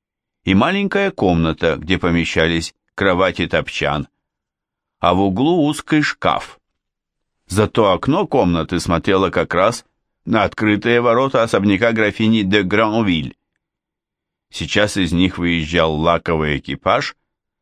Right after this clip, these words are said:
запряжённый вороной парой. Кучер аккуратно направил лошадей на улицу, экипаж развернулся, и Орлова увидела красивую брюнетку в чёрном траурном платье,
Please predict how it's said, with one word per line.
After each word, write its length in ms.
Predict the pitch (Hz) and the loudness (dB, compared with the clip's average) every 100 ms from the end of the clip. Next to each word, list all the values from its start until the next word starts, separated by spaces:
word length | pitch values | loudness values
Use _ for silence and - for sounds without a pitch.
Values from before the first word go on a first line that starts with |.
| _ | _
запряжённый 800 | 92 104 98 80 92 113 131 117 | -2 0 0 0 2 2 0 0
вороной 460 | 92 85 80 90 | 0 0 0 -2
парой. 540 | 90 80 73 76 73 - _ _ _ _ _ _ _ _ _ _ _ | 0 0 0 -2 -4 -8 _ _ _ _ _ _ _ _ _ _ _
Кучер 460 | - 202 - 185 - _ | -4 -2 0 -2 -4 _
аккуратно 760 | 113 - 135 160 151 - 120 | -4 0 0 0 0 0 0
направил 500 | 104 101 107 104 95 | 0 -2 0 2 2
лошадей 480 | 90 87 92 82 82 | 0 -2 0 0 0
на 160 | 80 76 | 0 0
улицу, 600 | 107 147 160 - 160 156 _ _ _ _ | 0 0 -4 -2 -4 -4 _ _ _ _
экипаж 680 | - 107 - 101 117 107 - | -4 -2 0 0 2 0 0
развернулся, 1000 | 85 82 82 78 82 123 151 - - 87 _ _ _ _ _ _ _ | 0 0 0 0 0 0 0 0 0 0 _ _ _ _ _ _ _
и 80 | - | -4
Орлова 480 | 87 90 90 110 101 | -2 0 2 2 2
увидела 580 | 95 87 101 98 95 90 | 0 0 0 0 0 -2
красивую 720 | - 82 80 - 101 87 85 | -2 -4 -4 -4 0 0 0
брюнетку 640 | 78 82 82 82 80 - 78 | -2 -2 0 -2 -4 -6 -6
в 80 | |
чёрном 640 | - - 90 87 87 85 - | -4 -2 0 2 0 -2 -4
траурном 640 | 85 85 80 76 78 69 | -2 0 0 -2 -4 -6
платье, 540 | 82 85 82 92 95 | -2 -2 -2 -4 -6